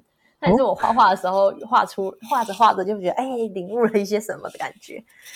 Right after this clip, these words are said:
Speaker 1: 就是人出生的时候啊，是空的，我们其实就是一个空的状态，就因为，
Speaker 2: 嗯。
Speaker 1: 因为空，所以我们很干净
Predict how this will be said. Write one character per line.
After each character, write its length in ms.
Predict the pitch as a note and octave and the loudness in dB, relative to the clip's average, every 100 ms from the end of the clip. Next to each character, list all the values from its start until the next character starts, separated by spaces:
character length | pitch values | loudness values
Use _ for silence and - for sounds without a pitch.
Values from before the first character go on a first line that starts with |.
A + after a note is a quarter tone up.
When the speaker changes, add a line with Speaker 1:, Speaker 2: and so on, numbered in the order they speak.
| - | -4
Speaker 1:
就 120 | E4+ | -2
是 60 | C#4 | 2
人 180 | G3+ | 2
出 200 | G3+ - | 2 -4
生 160 | A3+ A#3 | -6 -4
的 40 | |
时 160 | G#3 - | -6 -10
候 140 | F3 | -10
啊， 240 | F#3 F3 E3+ | -8 -8 -8
是 140 | F3+ | -10
空 440 | A3 - - F#3 F#3+ | -14 -16 -16 -14 -10
的， 200 | F#3+ - _ _ _ _ - | -10 -10 _ _ _ _ -8
我 80 | |
们 100 | G3+ | -6
其 140 | F#3+ G#3+ | -6 -6
实 20 | |
就 80 | A3 | -6
是 280 | A3+ A3+ F#3 | -2 -2 -2
一 100 | - | -6
个 200 | - - - | -8 -8 -8
空 280 | - G3+ G3+ | -6 -6 -4
的 80 | |
状 240 | F#3 F3+ - | -8 -8 -10
态， 300 | - - - _ _ | -12 -14 -14 _ _
就 120 | - | -4
因 100 | D4 | -2
为， 80 | C#4+ | -2
Speaker 2:
嗯。 60 | B3+ | -2
Speaker 1:
因 80 | F3+ | 0
为 100 | B3+ | 0
空， 320 | - A3 A3 | -2 -6 -6
所 100 | A3 | -8
以 40 | |
我 0 | F3 | -8
们 60 | |
很 120 | E3+ A3 | -10 -12
干 220 | E3 E3+ | -14 -14
净 220 | - D#3 | -16 -18